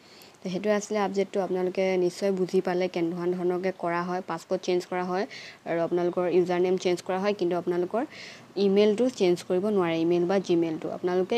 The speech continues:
recovery ইমেইলটো দিব পাৰে, কিন্তু change কৰিব নোৱাৰে।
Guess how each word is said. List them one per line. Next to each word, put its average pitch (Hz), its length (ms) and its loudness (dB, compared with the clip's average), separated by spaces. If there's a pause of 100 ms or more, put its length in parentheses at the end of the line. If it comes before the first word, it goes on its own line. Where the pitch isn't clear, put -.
recovery 208 540 4
ইমেইলটো 190 440 6
দিব 190 240 4
পাৰে, 190 200 2
কিন্তু 202 220 -2
change 165 280 -2
কৰিব 156 220 -4
নোৱাৰে। 156 220 -6